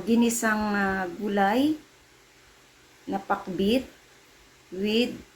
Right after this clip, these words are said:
ah, shrimps or hipon. Ayan. Thank you so much po sa pagsama nyo sa akin sa, ah,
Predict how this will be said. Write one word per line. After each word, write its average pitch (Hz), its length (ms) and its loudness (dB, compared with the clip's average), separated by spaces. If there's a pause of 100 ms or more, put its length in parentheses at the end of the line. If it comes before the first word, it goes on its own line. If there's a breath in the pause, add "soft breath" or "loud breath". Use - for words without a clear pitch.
(920)
ah, 185 240 -2
shrimps 202 840 -2
or 185 160 -2
hipon. 170 1000 0 (420 loud breath)
Ayan. 180 400 -6
Thank 220 300 -4
you 233 60 -4
so 240 120 0
much 240 240 -2
po 269 160 2
sa 269 160 -6
pagsama 226 480 -2
nyo 226 160 4
sa 220 320 2
akin 226 240 -2
sa, 202 240 -6 (220)
ah, 190 40 -12